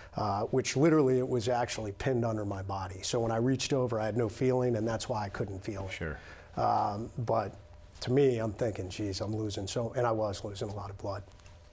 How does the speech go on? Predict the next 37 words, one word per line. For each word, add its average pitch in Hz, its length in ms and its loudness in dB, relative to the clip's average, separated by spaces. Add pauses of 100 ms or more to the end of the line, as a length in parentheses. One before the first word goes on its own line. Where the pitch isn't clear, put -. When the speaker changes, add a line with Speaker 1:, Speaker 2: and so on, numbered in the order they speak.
(300)
Speaker 1:
So 143 420 6 (260)
trying 180 180 8
to 180 60 8
get 175 100 8
my 156 80 4
tourniquet 135 400 4
on, 120 160 2
couldn't 165 220 6
get 147 120 6
my 135 120 2
tourniquet 117 380 0
on, 107 260 0
continued 131 520 4
to 120 60 2
just 113 280 0
bleed 120 300 2
out. 104 380 0 (400)
And 131 340 6
there's 120 180 4
a 107 200 2
physiological 139 840 4
process 110 880 0 (800)
to 107 100 0
dying, 98 400 -4 (300)
uh, 196 260 -2
especially 139 500 2
if 101 100 -2
you're 113 100 0
losing 107 400 0
blood. 104 340 -2
We 104 140 -4
call 107 300 -2
it 104 140 -2
hypovolemic 110 680 -2
shock. - 440 -4 (140)
Your 113 140 -2
body, 107 540 4